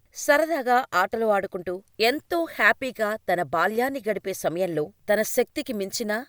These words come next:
ఎవరి ఊహకు అందని, ఎవ్వరూ చేయలేని సాహసం చేసి పసిపాప ప్రాణాలను తన రెండు చేతులు కోల్పోయి ఎలా కాపాడాడో తెలిస్తే మనం సెల్యూట్ చేయకుండా ఉండలేం.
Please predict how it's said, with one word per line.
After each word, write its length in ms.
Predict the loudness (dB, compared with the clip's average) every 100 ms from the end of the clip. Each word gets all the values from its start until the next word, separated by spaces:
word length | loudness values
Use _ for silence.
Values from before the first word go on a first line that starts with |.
| _ 6
ఎవరి 300 | 8 8 2
ఊహకు 420 | 0 -2 -2 0
అందని, 420 | 2 4 2 2 -6 _ _ 4
ఎవ్వరూ 340 | 4 4 2
చేయలేని 540 | 0 0 2 2 0 -2
సాహసం 500 | 0 0 0 -8 -6
చేసి 380 | -4 -4 -4 -6 -8 -4
పసిపాప 540 | -2 -2 -2 -2 -2
ప్రాణాలను 680 | -2 0 0 2 2 2 0 -6 -2
తన 220 | 0 2
రెండు 260 | 2 2 -2
చేతులు 440 | -2 -2 0 -2
కోల్పోయి 580 | 0 0 -2 0 -4 -4 -8 -4
ఎలా 220 | -2 -2 -2
కాపాడాడో 540 | -4 -2 -2 0 -2
తెలిస్తే 460 | -6 -8 -8 -6 -8 -8 -6
మనం 260 | -4 -4
సెల్యూట్ 440 | -4 -4 -2 -6 -4
చేయకుండా 460 | -4 -2 -4 -2 -2
ఉండలేం. 400 | -2 -2 -2